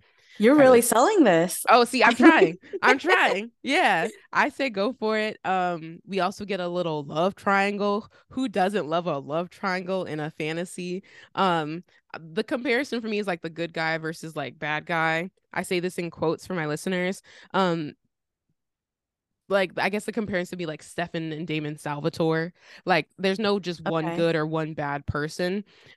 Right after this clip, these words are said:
Speaker 2: Um, but that is how it's presented to us.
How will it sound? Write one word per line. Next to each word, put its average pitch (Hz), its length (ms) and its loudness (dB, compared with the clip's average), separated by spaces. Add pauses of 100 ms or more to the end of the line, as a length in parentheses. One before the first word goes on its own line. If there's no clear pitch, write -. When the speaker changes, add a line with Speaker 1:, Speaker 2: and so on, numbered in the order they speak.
Speaker 2:
Um, 160 500 2 (260)
but 185 100 -2
that 180 140 2
is 165 100 -6
how 165 140 -2
it's 147 100 -6
presented 160 540 -8
to 208 220 -2
us. 226 380 -2